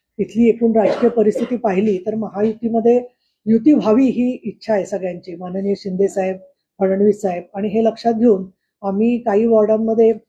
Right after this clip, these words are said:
अ, थोडंसं एक, अ, समंजस भूमिका घेतली असं म्हणूया आणि आम्ही पस्तीस, अ, वॉर्डांची यादी वेगवेगळ्या प्रभागातल्या अशी यादी, अ, माननीय चंद्रकांत दादा पाटील यांच्याकडे आम्ही एकवीस तारखेला दिली.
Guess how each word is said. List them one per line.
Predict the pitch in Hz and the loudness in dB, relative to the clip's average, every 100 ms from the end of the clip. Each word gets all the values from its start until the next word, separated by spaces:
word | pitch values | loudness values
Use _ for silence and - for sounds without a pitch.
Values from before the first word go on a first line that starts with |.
| _ _ _ | _ _ _
अ, | 202 202 | -10 -6
थोडंसं | 214 214 220 233 | -2 0 -2 -2
एक, | 226 220 - | -4 -4 -2
अ, | 220 220 214 208 _ _ _ _ _ - | -2 0 -2 -8 _ _ _ _ _ -2
समंजस | 233 269 294 285 | 0 2 2 2
भूमिका | 240 233 240 240 | 2 2 2 0
घेतली | 214 226 | 0 0
असं | 220 220 | -2 -2
म्हणूया | 208 190 185 214 _ _ _ | -6 -6 -8 -10 _ _ _
आणि | 233 | -6
आम्ही | 247 240 | -2 -2
पस्तीस, | 294 254 226 - 349 349 285 | 0 0 0 2 2 2 -4
अ, | 262 | -4
वॉर्डांची | 247 233 226 220 226 226 240 | -2 -2 2 4 2 0 0
यादी | 214 190 190 185 - _ 214 | 0 0 -4 -6 -14 _ -8
वेगवेगळ्या | 196 185 196 202 | -4 -2 -2 -2
प्रभागातल्या | 196 175 175 180 - 240 - _ _ _ | -4 -8 -8 -8 -6 -6 -6 _ _ _
अशी | 196 - 240 | -14 0 2
यादी, | 202 185 269 - - - _ 202 | 2 0 -8 -12 -20 -20 _ -6
अ, | 196 190 185 185 202 _ _ | -4 -4 -6 -8 -12 _ _
माननीय | 220 202 220 233 | -4 2 4 2
चंद्रकांत | 233 196 214 226 214 | 2 0 -2 -2 -2
दादा | 202 | 0
पाटील | 214 208 - 196 202 214 | 0 -4 -6 -8 -8 -10
यांच्याकडे | 185 208 208 214 | -8 -6 -2 -2
आम्ही | 202 233 | -2 -4
एकवीस | 196 - 240 240 | -8 -2 -2 0
तारखेला | 214 214 208 | -2 -2 -2
दिली. | 208 226 175 | 0 0 -2